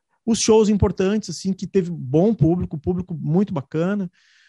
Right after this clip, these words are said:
E a partir de então eu comecei a pensar, "Poxa vida, é o meu primeiro trabalho, né? O primeiro. Quem sabe a gente segue fazendo isso, né? Trabalhando." E eu segui, eu segui trabalhando e, ah, vislumbrando, né?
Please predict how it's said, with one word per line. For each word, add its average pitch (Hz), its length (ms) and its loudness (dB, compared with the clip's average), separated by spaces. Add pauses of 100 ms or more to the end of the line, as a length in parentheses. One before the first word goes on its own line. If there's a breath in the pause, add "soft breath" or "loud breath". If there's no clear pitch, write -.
(540)
E 220 100 2
a 247 60 4
partir 254 260 2
de 233 120 -2
então 247 280 4
eu 262 100 0
comecei 247 440 -2
a 240 60 2
pensar, 226 280 -4
"Poxa 220 280 -4
vida, 170 200 -2
é 175 100 2
o 185 60 4
meu 214 120 4
primeiro 220 380 0
trabalho, 135 500 -2
né? 131 280 -6
O 151 60 -12
primeiro. 170 500 0 (360)
Quem 185 140 -2
sabe 220 580 -2 (240)
a 165 80 -2
gente 190 200 -2
segue 208 600 -2
fazendo 165 480 -2
isso, 196 300 -6
né? 208 200 -4 (380)
Trabalhando." 160 600 -2 (580)
E 196 220 -2
eu 214 140 4
segui, 220 420 -2
eu 160 120 -2
segui 156 260 -8
trabalhando 170 720 -4
e, 214 380 -6 (580)
ah, 151 460 -4
vislumbrando, 180 840 0
né? 160 280 -4